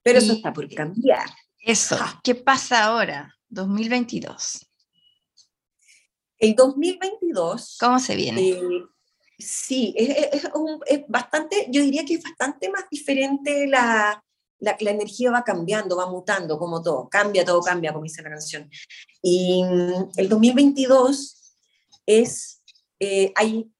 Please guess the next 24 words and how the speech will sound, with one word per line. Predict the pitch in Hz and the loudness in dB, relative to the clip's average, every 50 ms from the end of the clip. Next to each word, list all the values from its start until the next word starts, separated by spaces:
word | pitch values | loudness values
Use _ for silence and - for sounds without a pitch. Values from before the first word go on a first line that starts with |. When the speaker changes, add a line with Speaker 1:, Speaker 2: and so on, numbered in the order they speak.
| _ _ | _ _
Speaker 1:
ciertos | _ - - - 233 226 226 226 - 247 247 233 | _ -16 -8 -4 -2 -4 -2 0 0 0 2 2
eventos | 220 202 208 214 220 226 240 247 240 | 0 0 -2 -6 -6 -6 -6 -6 -4
astrológicos | 226 226 - - 202 190 185 190 185 - 220 220 220 254 269 269 - | -6 -6 -8 -8 -6 -4 -4 -4 -4 -6 -10 -8 -6 -6 -6 -6 -8
que | - 202 208 220 220 220 - - | -4 -2 0 0 0 -2 -4 -10
van | 165 165 180 202 214 208 214 | -10 -4 -2 -2 0 0 -2
a | 208 | -2
marcar | 202 190 190 190 - - 208 214 226 233 226 - _ _ _ _ _ _ _ | -2 -2 -2 -4 -4 -2 0 0 0 0 -4 -8 _ _ _ _ _ _ _
definitivamente, | - 175 170 175 185 175 175 175 175 190 196 196 190 196 202 202 208 202 _ 226 220 220 220 220 220 226 - - | -10 -8 -8 -6 -4 -4 -4 -2 0 0 0 2 0 0 -2 -2 -6 -4 _ 2 4 4 4 2 2 0 -2 -4
eh, | 170 165 165 165 160 | -2 -2 -2 -2 -2
y | 180 | 0
van | 180 190 196 | 0 0 0
a | 196 190 | 0 -2
teñir | 190 180 180 180 190 196 202 202 196 | -4 -4 -4 -2 -2 -2 -2 -4 -6
la | 196 202 | -6 -6
energía | 196 185 180 - - - - - 196 202 202 208 208 214 233 240 - _ _ _ _ _ _ _ _ _ _ | -6 -6 -8 -10 -12 -16 -18 -14 -10 0 2 4 4 4 2 -2 -8 _ _ _ _ _ _ _ _ _ _
colectiva, | 196 190 180 185 180 - 196 202 202 202 208 208 208 214 220 - - - _ | 0 0 0 -2 -4 -6 -6 -2 2 4 4 6 6 4 2 0 -2 -4 _
eh, | 175 170 170 170 165 165 165 165 165 160 165 165 165 165 - - - - - - _ _ _ _ _ _ _ _ | -4 -2 -2 -2 -2 -2 -2 -2 -4 -6 -8 -10 -14 -16 -20 -20 -20 -20 -20 -20 _ _ _ _ _ _ _ _
nos | - 185 185 | -2 -2 2
van | 190 220 226 | 4 4 4
a | 247 | 4
poner | 233 214 202 208 220 | 2 0 0 4 4
un | 226 226 | 4 4
poquito | 220 208 196 196 214 - 220 202 | 2 -2 -8 -4 2 2 2 2
más | 196 202 214 220 - - - - - - _ | 2 0 -2 -6 -8 -10 -12 -14 -16 -18 _